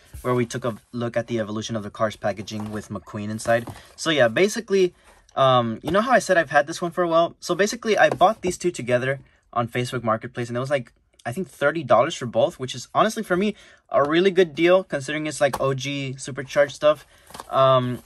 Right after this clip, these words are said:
I'm a little skeptical on opening this because I have my own from when I was a kid. You see, the issue is, yeah, mine's missing a bunch of the parts. So I wanna take a look at a brand new one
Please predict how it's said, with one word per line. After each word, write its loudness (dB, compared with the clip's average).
I'm 2
a 4
little 4
skeptical 0
on 4
opening 0
this 0
because 2
I 0
have 2
my 2
own 2
from -2
when 2
I 4
was 0
a -8
kid. -2
You -4
see, -4
the 0
issue 0
is, 0
yeah, 4
mine's 2
missing -2
a 0
bunch 0
of -6
the -2
parts. 2
So 2
I 6
wanna 2
take -10
a 2
look 0
at 0
a -2
brand 2
new 0
one -2